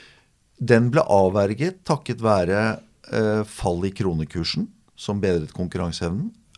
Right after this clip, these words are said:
Den ble avverget takket være lønnsmoderasjon. Der kommer vi tilbake til det. Eh, den ble avverget takket være rentekutt, økt bruk av oljepenger over, eh, budsjettet, redusert innvandring, eh, til Norge,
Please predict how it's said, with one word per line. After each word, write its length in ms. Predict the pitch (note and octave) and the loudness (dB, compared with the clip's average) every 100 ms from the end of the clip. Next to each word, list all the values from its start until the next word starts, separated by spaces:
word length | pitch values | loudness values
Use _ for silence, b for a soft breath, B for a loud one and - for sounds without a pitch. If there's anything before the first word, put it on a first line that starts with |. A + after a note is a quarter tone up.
| _ - | _ -2
Den 160 | G#2+ | 0
ble 80 | A2 | 4
avverget 400 | G2 F2 F#2 G2 | 4 2 -2 -2
takket 300 | A#2 - F#2 | -6 -6 -6
være 380 | F#2 E2 F2 - | -2 0 -2 -6
lønnsmoderasjon. 1120 | G2 F#2 E2 D#2+ - F#2+ F2+ F2+ G2 - D#3 B3+ _ | -6 -2 -2 -2 -2 -2 -2 -2 -4 -2 -4 -6 _
Der 120 | - | -8
kommer 260 | F#2+ F2+ F2 | -8 -6 -6
vi 180 | F#2 F#2 G2+ | -6 -8 -12
tilbake 280 | - F2+ - | -8 -8 -6
til 100 | - | -4
det. 240 | F#2+ A2 B3+ B B B B B B B | 0 0 -2 B B B B B B B
Eh, 300 | - A2+ A#2+ | -2 2 4
den 220 | A#2 B2 | 4 2
ble 120 | B2 | 2
avverget 520 | C3 A#2 G2 G2+ C3+ B2+ | 4 4 4 2 0 -2
takket 300 | C3 - G2 | -4 -4 -2
være 440 | G2 F2 G2 G#2+ - - | 0 2 0 -2 -6 0
rentekutt, 1040 | A2 A2 F2+ F#2 - E3 - _ - - - _ - | 2 2 -2 -8 -4 -6 -6 _ -12 -12 -16 _ -2
økt 280 | F#2 - - | 2 2 0
bruk 460 | G2 F#2+ G#2 A#2 - - | -6 -2 -2 -4 -10 -2
av 280 | F#2 F#2+ - | 2 2 0
oljepenger 800 | A2 F2+ E2 - F2+ E2+ A#2 B2+ - | -4 -2 -4 -4 -2 0 0 -2 -4
over, 380 | E2+ E2 F#2 G2+ | -2 -2 -2 -4
eh, 920 | G2+ G2+ G2 G2 F#2+ F#2+ F#2+ F#2+ F#2+ | -2 -2 -2 -2 -4 -4 -4 -4 -6
budsjettet, 800 | F#2+ G#2 - G2+ - E3+ C4 - | -6 -4 -4 -4 -6 -8 -8 -4
redusert 760 | G#2+ G#2+ G2+ - - F2+ - - | 0 0 0 -2 0 0 -2 -8
innvandring, 880 | F#2 E2 E2 F2 F2+ F#2+ G2+ G#2 G#2 | -6 -2 -2 -2 -2 -4 -4 -4 -4
eh, 500 | G#2 G#2 G2+ G2+ G2 | -2 -2 -2 -4 -6
til 240 | - G#2 | -6 -4
Norge, 440 | G2+ G2 F#2 F3+ | 0 -2 -2 -4